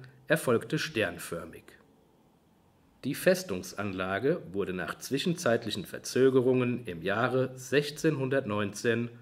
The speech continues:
vorläufig fertiggestellt. Der Dreißigjährige Krieg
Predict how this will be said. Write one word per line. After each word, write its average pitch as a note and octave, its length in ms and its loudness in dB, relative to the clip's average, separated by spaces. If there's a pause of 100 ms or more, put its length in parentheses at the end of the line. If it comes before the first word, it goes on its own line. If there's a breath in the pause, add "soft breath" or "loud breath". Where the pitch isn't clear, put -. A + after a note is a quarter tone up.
vorläufig F2 720 -4
fertiggestellt. - 1000 -4 (840 soft breath)
Der - 80 -8
Dreißigjährige G2 1000 -2
Krieg - 460 -2